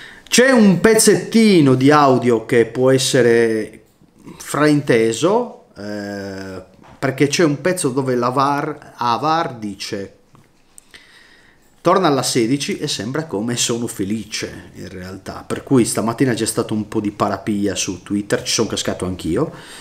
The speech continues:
poi riascoltandolo effettivamente torna più la questione della sedici. Sedici che cos'è? È la visuale probabilmente, il numero di telecamera,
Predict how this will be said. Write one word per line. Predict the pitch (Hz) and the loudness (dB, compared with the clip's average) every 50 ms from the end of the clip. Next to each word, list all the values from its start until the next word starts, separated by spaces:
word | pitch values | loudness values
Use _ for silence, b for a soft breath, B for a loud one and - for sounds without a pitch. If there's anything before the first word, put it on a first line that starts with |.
| B B B B B B B B B | B B B B B B B B B
poi | - 156 131 | 4 6 6
riascoltandolo | 127 123 - - 156 147 - 104 101 110 113 110 | 6 4 4 4 4 4 4 2 2 4 4 4
effettivamente | 110 - 123 110 - 117 120 107 98 87 87 92 90 98 92 - | 2 2 -2 -2 0 0 0 0 0 -2 -6 -8 -8 -10 -10 -8
torna | - 104 90 87 87 85 87 87 82 | -6 -6 -6 -4 -6 -6 -8 -8 -10
più | 85 - 87 90 90 87 87 87 82 - - - _ - - | -8 -6 -4 -2 -2 0 -2 -2 -4 -8 -14 -20 _ -20 -18
la | - 101 90 | -16 -14 -14
questione | - - 104 - - - 107 95 95 | -8 -6 -6 -6 -4 -4 -2 -2 -2
della | 90 90 87 87 | -2 -2 -2 0
sedici. | - - - 92 82 76 80 76 - - - - - - - - - - - | 0 0 0 0 -2 -2 -6 -8 -8 -10 -10 -12 -16 -20 -20 -20 -20 -12 -6
Sedici | - - - 135 123 110 113 107 - - 101 | -2 0 2 2 4 2 2 0 0 -2 -2
che | 104 101 | -4 -4
cos'è? | - 107 98 98 95 85 90 | -4 -4 -4 -4 -4 -6 -4
È | 95 | -6
la | 98 95 | -6 -4
visuale | 92 107 104 95 107 127 120 110 104 101 95 | 0 0 0 2 4 4 4 4 4 2 0
probabilmente, | - 104 101 101 98 92 104 104 101 101 101 98 101 98 110 | -2 -2 -2 -2 -2 -2 -2 -2 -2 -2 -2 -4 -4 -2 -2
il | 104 | -2
numero | 110 110 107 107 | 0 0 2 2
di | 107 110 | 0 0
telecamera, | 107 113 101 101 101 - - 113 107 95 98 98 95 92 92 92 | 0 0 -2 -2 -2 0 0 2 2 2 0 -2 -4 -4 -6 -8